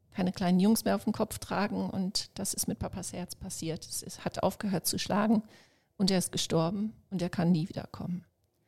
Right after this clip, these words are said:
Und dann hat Alex aber natürlich ganz, ganz viele Fragen gestellt. Und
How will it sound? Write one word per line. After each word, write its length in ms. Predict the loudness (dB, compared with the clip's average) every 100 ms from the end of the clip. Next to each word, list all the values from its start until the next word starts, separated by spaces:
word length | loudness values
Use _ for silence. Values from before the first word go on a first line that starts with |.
| _ _ _ _ _ _ _
Und 160 | 4 6
dann 140 | 6
hat 200 | 4 0
Alex 600 | -6 -4 -6 -6 -8 -8 _ _ _ _ _ 0
aber 200 | 4 6
natürlich 520 | 4 4 4 2 0
ganz, 240 | 0 0
ganz 200 | 0 0
viele 220 | 0 0
Fragen 420 | 0 -4 -4 -2 -4
gestellt. 640 | -4 -6 -4 -6 -6 -6 2
Und 260 | 2 2